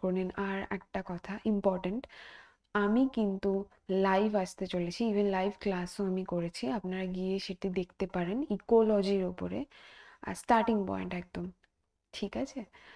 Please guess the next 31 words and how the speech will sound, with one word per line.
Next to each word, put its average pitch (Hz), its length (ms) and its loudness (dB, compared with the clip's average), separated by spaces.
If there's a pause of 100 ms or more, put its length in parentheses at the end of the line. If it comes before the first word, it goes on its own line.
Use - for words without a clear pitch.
মানে 208 140 4
আইডিয়া, 185 480 2 (100)
what 202 160 2
is 214 160 0
population, 190 540 -2
what 190 320 -6
is 208 140 6 (140)
community, 185 640 2
what 190 180 0
is 202 260 4
ecosystem, 190 720 -4 (320)
ঠিক 220 140 4
আছে? 220 120 4
অ্যাবায়োটিক 208 480 0
ফ্যাক্টর, 196 280 2
বায়োটিক 196 400 2
ফ্যাক্টর, 185 400 -2
এইগুলোর 214 520 4
ওপরে 202 500 0
একটা 190 440 -6 (400)
আমি 190 280 0
ইনিশিয়াল 208 540 2
একটা 202 200 -2
ক্লাস 185 360 -4
নিয়েছি। 190 540 0 (440)
আর 190 400 -2
আমি, 202 640 0 (120)
আহ, 185 460 -6 (440)
রবিবার 214 680 4
দিনকে 220 400 0
রাত 190 220 0